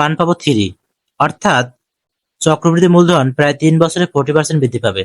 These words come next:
তিয়াত্তর পৃষ্ঠা, মাথা খাটাও জোড়ায় কাজ, কারখানার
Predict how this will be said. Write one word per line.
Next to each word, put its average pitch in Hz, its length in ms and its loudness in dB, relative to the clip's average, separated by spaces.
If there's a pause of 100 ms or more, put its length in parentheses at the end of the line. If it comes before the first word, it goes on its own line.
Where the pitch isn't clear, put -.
(960)
তিয়াত্তর 175 520 0
পৃষ্ঠা, 156 360 0 (440)
মাথা 151 360 0
খাটাও 165 380 0 (180)
জোড়ায় 127 380 0
কাজ, 120 180 0 (640)
কারখানার 156 600 0